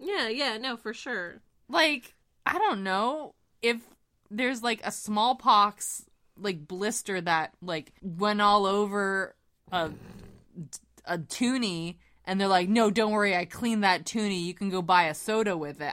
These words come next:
Speaker 2: I'm not gonna take that toonie.
Speaker 1: No.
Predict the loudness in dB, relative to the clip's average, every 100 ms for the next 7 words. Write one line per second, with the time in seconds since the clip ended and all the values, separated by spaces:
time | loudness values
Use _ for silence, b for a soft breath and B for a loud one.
0 | 2 2 4 2 2 -2 0 0 0 2
1 | -2 -2 -4 -2 -2 0 2 4 4 0
2 | -4 -12